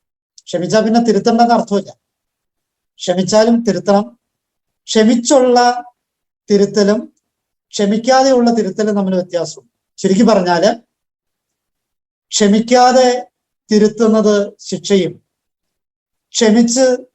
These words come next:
തിരുത്തുന്നത് ശിക്ഷണവുമാകും. അപ്പൊ തിരുത്തൽ രീതിയാണ്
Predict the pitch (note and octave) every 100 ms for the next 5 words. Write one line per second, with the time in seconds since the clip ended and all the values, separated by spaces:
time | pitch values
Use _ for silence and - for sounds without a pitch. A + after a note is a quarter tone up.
0 | _ G#3 G3 A3 G3+ G3+ D#3+ F3 - F3
1 | D#3 A#2+ A2 _ _ _ _ _ _ _
2 | _ _ _ _ _ _ _ _ _ _
3 | _ _ _ _ _ _ _ _ _ F3+
4 | G3 - G#3+ A3 - D4 B3+ A#3+ A#3 B3
5 | G#3 G3 A3